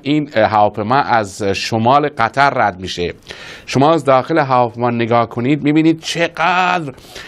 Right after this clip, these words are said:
چاهای گاز هست در تمام دور اطراف، اه، قطر، به خصوص قسمت شمالیش. اه،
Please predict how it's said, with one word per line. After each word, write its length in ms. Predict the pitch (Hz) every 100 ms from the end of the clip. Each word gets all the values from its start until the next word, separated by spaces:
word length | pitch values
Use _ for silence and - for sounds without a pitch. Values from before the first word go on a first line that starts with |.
| - -
چاهای 640 | - 143 139 135 160 160 151
گاز 420 | 147 156 165 127
هست 440 | 127 101 - - - - - 104
در 100 | 127
تمام 440 | 131 131 156 170
دور 240 | 151 151 139
اطراف، 440 | 127 - 147 156
اه، 640 | 143 135 123 120 110 104
قطر، 400 | 107 113 110 117
به 100 | 113
خصوص 340 | 139 143 143 127
قسمت 380 | 123 120 127 135
شمالیش. 640 | - 113 104 113 104 - - - - - - - -
اه، 400 | 127 123 120